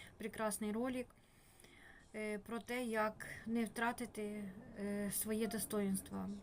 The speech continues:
тому що достоїнство втратили ангели. І ангели, вони були створені Богом ще до сотворення людини.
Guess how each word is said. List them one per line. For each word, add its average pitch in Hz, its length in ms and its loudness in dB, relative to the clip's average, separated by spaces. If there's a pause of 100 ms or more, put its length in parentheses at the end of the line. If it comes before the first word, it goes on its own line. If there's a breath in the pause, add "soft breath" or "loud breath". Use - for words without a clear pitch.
(320)
тому 214 300 -2
що 208 500 0 (400 loud breath)
достоїнство 254 640 2
втратили 214 960 0 (280)
ангели. 202 540 2 (1000 loud breath)
І 226 420 2 (1120 loud breath)
ангели, 247 420 4
вони 220 240 4
були 214 240 4
створені 214 460 4
Богом 226 420 6
ще 226 480 2 (320 loud breath)
до 226 360 4
сотворення 208 680 4
людини. 202 540 4